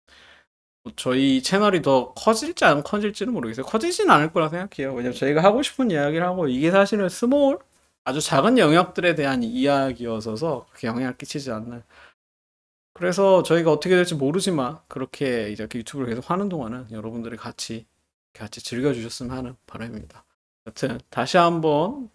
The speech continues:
초창기 때부터 구독자분들이 한 분 한 분 봐주시고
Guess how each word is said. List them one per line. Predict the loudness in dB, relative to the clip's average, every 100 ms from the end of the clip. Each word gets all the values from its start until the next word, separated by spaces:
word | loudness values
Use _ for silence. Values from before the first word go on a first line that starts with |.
| -12
초창기 | -10 -2 0 0 -2
때부터 | -2 -4 -8 -10 -10 -10 _ _
구독자분들이 | -18 -10 -4 -4 -4 -4 -4
한 | -4 -4
분 | -4
한 | -4 -6
분 | -10
봐주시고 | -8 -8 -8 -8 -10 -12